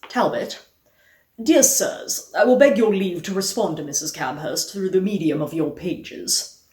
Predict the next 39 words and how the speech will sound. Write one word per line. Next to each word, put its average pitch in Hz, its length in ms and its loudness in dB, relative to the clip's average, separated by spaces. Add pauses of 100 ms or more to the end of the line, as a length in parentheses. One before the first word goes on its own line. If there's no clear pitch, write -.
(440)
Versus, - 800 -2 (260)
Dear 330 200 8
Sirs, - 840 2
I 170 80 0
was 185 140 0
delighted 294 440 8
to 175 60 -4
read 170 220 -6
last 170 320 -2
week's 175 320 -4
leading 185 360 -4
article. 160 720 -6 (920)
There - 120 0
isn't 427 180 4
a - 20 0
huge 254 320 2
difference 196 320 -2
in 165 100 -4
pitch - 280 -8
between - 340 -8
them, - 300 -12 (360)
but 196 120 0
when 202 100 4
I 190 80 6
do 262 180 6
it - 120 4
right, 185 320 2
you 196 80 0
know 214 160 4
before 196 240 0
the - 60 -2
first - 300 -4
sentence 147 300 -4
ends 156 360 -2
that 156 220 0
someone 156 320 -2
different 135 300 -10
is - 120 -2
speaking. - 400 -6